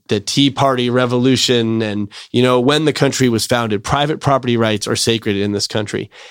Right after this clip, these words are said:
And until we have a new form of government, they're gonna continue to be sacred. And I bring this up because local government, whether it's the city of Marina or whether it's the county of Monterey,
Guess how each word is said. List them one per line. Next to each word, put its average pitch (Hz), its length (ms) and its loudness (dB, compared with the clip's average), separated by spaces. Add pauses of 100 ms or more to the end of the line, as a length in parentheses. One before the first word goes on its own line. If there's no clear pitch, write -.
(120)
And 143 300 2
until 170 420 4
we 170 120 6
have 165 120 2
a 151 60 4
new 151 140 4
form 135 260 0
of 107 80 -2
government, 113 480 0
they're 117 100 2
gonna 120 160 0
continue 113 380 0
to 104 60 0
be - 120 -6
sacred. 104 380 -4
And 120 80 -2
I 123 60 -2
bring 214 240 2
this 226 180 2
up 143 220 0
because 127 480 -2 (400)
local 170 400 4
government, 104 420 -2
whether 139 260 4
it's 120 140 0
the 110 60 -4
city 151 320 4
of 135 80 2
Marina 131 440 2
or 104 120 0
whether 117 240 0
it's 104 140 -6
the - 100 -12
county 131 220 2
of 127 60 2
Monterey, 113 540 0